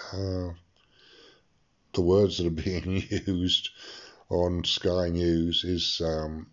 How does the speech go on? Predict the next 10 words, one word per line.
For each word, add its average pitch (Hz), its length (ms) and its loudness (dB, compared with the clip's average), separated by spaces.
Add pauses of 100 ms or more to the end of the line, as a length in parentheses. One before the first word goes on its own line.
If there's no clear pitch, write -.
(160)
is - 220 -12
chaos 101 540 4
and 90 120 -6
confusion. 95 920 0 (720)
It's, - 320 -6
uh, 80 300 -2 (1040)
the, 80 200 0
the 85 200 2
analogy 92 480 2
of 90 160 0